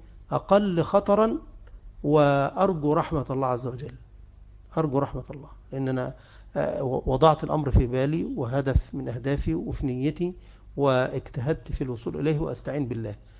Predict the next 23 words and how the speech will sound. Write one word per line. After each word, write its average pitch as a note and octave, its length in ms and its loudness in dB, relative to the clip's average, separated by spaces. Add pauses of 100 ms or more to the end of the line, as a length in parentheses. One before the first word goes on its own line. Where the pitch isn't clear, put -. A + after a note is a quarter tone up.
(140)
لعل G3+ 380 -2
وعسى D3+ 440 -2 (640)
يبلغني D#3 680 4
الله D3+ 460 2
تبارك D3 460 -4
وتعالى D3 600 0 (440)
هذه D3+ 580 0
الغاية C3+ 840 4
وهذا C#3 360 -2
الهدف D3 560 0
وهذه B2+ 1300 -4
المرتبة، C3 640 -2 (580)
فيأتي D#3 760 2
علي C#3 460 0
الوقت C3+ 420 -2
أو C3 200 -4
اليوم D3+ 420 2 (520)
الذي D3+ 460 0
لا D#3 400 2
أتكلم D3+ 580 -2
فيه C#3+ 540 -2
إلا D3+ 160 -2
بخير، A#2 360 -8